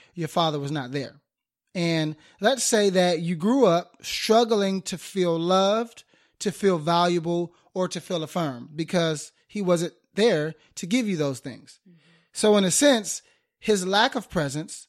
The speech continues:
Speaker 1: left a void that as you began to mature, you sought to fill.
Speaker 2: Right.
Speaker 1: Right? Simple enough so far, right?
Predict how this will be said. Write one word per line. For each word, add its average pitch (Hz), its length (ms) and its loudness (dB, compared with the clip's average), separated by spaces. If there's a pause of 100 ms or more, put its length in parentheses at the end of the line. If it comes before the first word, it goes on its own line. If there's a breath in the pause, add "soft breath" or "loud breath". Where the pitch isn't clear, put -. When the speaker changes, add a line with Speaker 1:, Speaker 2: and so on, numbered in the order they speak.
(140)
Speaker 1:
left 185 380 0
a 165 80 -2
void 151 720 2
that 165 340 0
as 170 360 0
you 185 140 -2
began 170 420 -2
to - 120 -8
mature, 190 640 0 (380 soft breath)
you 202 160 0
sought 160 320 -2
to 185 80 -8
fill. 156 320 -6 (320)
Speaker 2:
Right. 175 260 -20
Speaker 1:
Right? 165 240 0
Simple 214 300 -2
enough 226 220 2
so 175 160 -2
far, 143 200 -6
right? 170 200 0